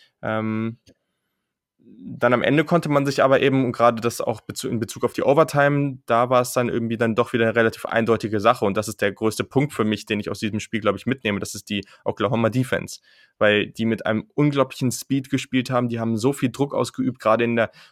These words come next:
Verlängerung. Das hat mich unglaublich aufgeregt, auch dass irgendwie Baylor es nicht geschafft hat, Jacob Zeno da irgendwie in eine Position zu bringen. Um, also, der hatte gar keine Chance. Der konnte gar nicht versuchen,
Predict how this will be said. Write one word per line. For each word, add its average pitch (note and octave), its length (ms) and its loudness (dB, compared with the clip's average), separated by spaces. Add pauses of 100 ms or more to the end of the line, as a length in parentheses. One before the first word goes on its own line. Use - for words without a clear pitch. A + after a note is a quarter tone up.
Verlängerung. B2 500 0
Das A#2 160 -2
hat A#2+ 120 -2
mich - 260 -8
unglaublich D3 440 0
aufgeregt, A#2 480 0
auch A2+ 140 0
dass A#2 180 -6
irgendwie A#2+ 240 -2
Baylor A#2+ 240 2
es A#2+ 120 -2
nicht C#3+ 160 -2
geschafft D3 340 -2
hat, B2 140 -2
Jacob A#2+ 260 -2
Zeno C3 220 -2
da B2+ 120 0
irgendwie A#2+ 260 0
in A#2 60 0
eine A2 80 -6
Position B2+ 520 -2
zu C#3 120 -2
bringen. B2 320 -2 (460)
Um, B2 320 2
also, - 240 -2 (260)
der B2 80 6
hatte D#3 120 2
gar D3+ 100 6
keine C#3 180 0
Chance. B2 520 0
Der A#2 80 0
konnte D#3 360 0
gar A#2+ 220 2
nicht C3 360 -4 (500)
versuchen, C#3+ 1000 -2